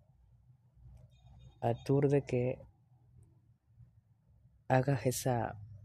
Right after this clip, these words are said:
bulla, metafóricamente hablando, diciendo que no te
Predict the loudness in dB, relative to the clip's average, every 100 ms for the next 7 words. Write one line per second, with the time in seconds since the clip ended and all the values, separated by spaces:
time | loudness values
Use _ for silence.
0 | -8 -2 2 4 4 0 -4 -10 -20 -20
1 | -20 -20 -8 -4 -2 -2 0 -2 -2 -4
2 | -2 -2 0 0 0 -4 -8 -16 -20 -20
3 | -20 -20 -20 -20 _ _ _ -20 -20 -20
4 | -18 -18 -18 -4 -2 0 0 2 0 0
5 | 0 -2 -2 -2 -2